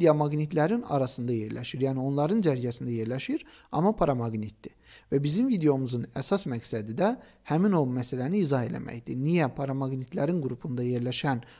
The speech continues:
oksigen, sorry, niyə diamaqnitlərin qrupunda yerləşən oksigen özünü paramaqnit kimi aparmalıdır?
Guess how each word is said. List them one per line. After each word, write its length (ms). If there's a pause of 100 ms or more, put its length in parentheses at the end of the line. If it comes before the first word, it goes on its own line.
(140)
oksigen, 560
sorry, 320 (480)
niyə 300
diamaqnitlərin 760
qrupunda 400
yerləşən 460
oksigen 420
özünü 320
paramaqnit 640
kimi 300 (320)
aparmalıdır? 640